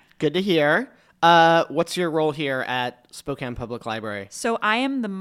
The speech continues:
Speaker 2: one of the marketing and communications managers here at Spokane Public Library. I write press releases, I do social media, I do graphic design, create signage, anything that you see with our brand colors on it,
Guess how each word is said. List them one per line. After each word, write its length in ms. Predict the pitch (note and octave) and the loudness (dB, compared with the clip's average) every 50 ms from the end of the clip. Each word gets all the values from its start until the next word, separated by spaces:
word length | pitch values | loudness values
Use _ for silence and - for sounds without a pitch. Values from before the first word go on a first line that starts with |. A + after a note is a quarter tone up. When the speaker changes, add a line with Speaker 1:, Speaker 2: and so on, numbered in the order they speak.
| F#3 - | -12 -12
Speaker 2:
one 260 | G#3 G3 A3+ C4 C#4 | -6 -4 -2 -2 -2
of 120 | D#4+ C#4 A3 | -2 -4 -4
the 60 | A3+ | -4
marketing 460 | G#3+ G3+ G3+ G3+ G3+ - A3+ A#3 A3+ | -4 -4 -4 -4 -6 -8 -10 -10 -8
and 80 | A3+ G#3+ | -10 -10
communications 680 | G3+ - G#3 G3+ G#3 G#3 - G#3 G3 - A3 G3+ F#3+ | -12 -12 -12 -12 -12 -12 -12 -14 -12 -12 -12 -14 -14
managers 580 | F#3+ F3 E3 D#3 D#3 D#3 D#3+ - E3+ F3 G3 - | -12 -14 -14 -12 -14 -14 -14 -12 -12 -12 -12 -12
here 120 | - E3+ | -12 -12
at 100 | D#3+ - | -12 -12
Spokane 440 | - - - E3 D#3 - - E3 D#3+ | -14 -14 -14 -16 -16 -16 -18 -20 -20
Public 320 | - F#3 D#3+ E3 E3 - | -20 -18 -16 -16 -16 -14
Library. 520 | - E3 D3+ D3+ D#3 E3+ E3+ F#3+ A3+ C4 - - | -14 -14 -14 -14 -14 -12 -12 -12 -12 -14 -12 -12
I 200 | F3+ F3 E3+ E3+ | -10 -10 -10 -12
write 440 | E3+ F3 E3+ E3 E3 E3 - - - _ | -12 -12 -12 -12 -12 -14 -16 -20 -20 _
press 280 | - E4+ F4 E4 - - | -10 -10 -8 -8 -10 -12
releases, 680 | D#4 D4+ D#4 D4+ D4+ C#4+ - D4+ D4 D4 D4 C#4+ C#4 | -12 -10 -10 -10 -12 -12 -12 -12 -10 -10 -10 -10 -10
I 60 | G#3+ | -12
do 120 | G3+ - G3 | -12 -12 -14
social 340 | F#3+ - F#3+ F3+ - - F#3+ | -14 -14 -14 -14 -14 -12 -12
media, 760 | G#3 C4+ D4 C#4+ C#4+ C#4 C#4 C4+ C4 C4 C4 C4 C4 C4 - | -10 -10 -8 -8 -8 -6 -4 -4 -4 -2 -4 -4 -4 -4 -6
I 100 | - G3+ G3+ | -6 -8 -8
do 120 | G3+ G3+ | -10 -8
graphic 340 | - G3+ E3 E3+ - E3+ - | -8 -8 -8 -8 -10 -14 -12
design, 600 | G#3+ G3 F#3 G#3+ B3+ B3 B3+ B3 B3 B3 A#3+ A#3 | -12 -12 -8 -8 -6 -6 -4 -4 -6 -6 -8 -10
create 240 | - A3+ F#3+ F3+ - | -10 -12 -12 -12 -12
signage, 560 | - - A#3 A3 A3 A3+ A3+ A3+ A3+ A3 - - | -10 -10 -8 -8 -6 -6 -8 -8 -10 -10 -10 -10
anything 460 | - B3 B3 C4+ C4 B3+ - B3+ A#3+ A#3+ | -8 -6 -4 -4 -6 -6 -8 -8 -8 -8
that 100 | A#3 - | -8 -10
you 80 | G3+ F#3+ | -12 -12
see 220 | - - A3 A3 | -12 -10 -10 -10
with 180 | G#3 G#3 G3+ F#3+ | -10 -10 -8 -10
our 80 | F3 | -10
brand 340 | F3 E3+ G#3 G#3 G#3+ G#3+ G#3 | -8 -6 -6 -4 -4 -6 -6
colors 360 | - A3+ G#3 G#3+ A3 G#3+ G3+ | -8 -8 -6 -6 -6 -6 -8
on 160 | G#3 G3+ G3+ | -8 -8 -6
it, 220 | G#3 G#3 G3+ G#3 | -6 -6 -8 -8